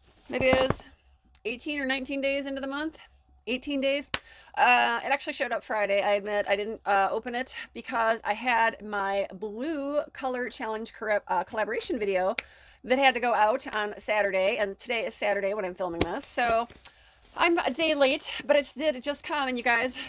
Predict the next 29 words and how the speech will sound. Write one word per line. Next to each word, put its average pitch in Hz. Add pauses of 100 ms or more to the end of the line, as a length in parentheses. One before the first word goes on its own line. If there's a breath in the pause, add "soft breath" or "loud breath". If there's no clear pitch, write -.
it 262
has 269
a -
big 233
old 247
hole 233
right 180
here 202
in 202
the 226
box, 208
which -
is 196
a -
little 202
scary. 247 (680 loud breath)
But 294
let's 262
see 311 (100)
what's 311
in 349
here. 202 (240)
Uh, 208
first 302
of 247
all, 226 (2000)
I -
don't -
know. 208